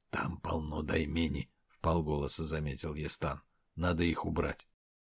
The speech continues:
Он пригнулся и легкой волчьей походкой двинулся к поселению.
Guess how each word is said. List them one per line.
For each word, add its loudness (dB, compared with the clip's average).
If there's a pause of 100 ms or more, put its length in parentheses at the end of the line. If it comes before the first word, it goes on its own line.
(140)
Он 8
пригнулся 8
и 4
легкой 8
волчьей 4
походкой 4
двинулся 4
к -16
поселению. 0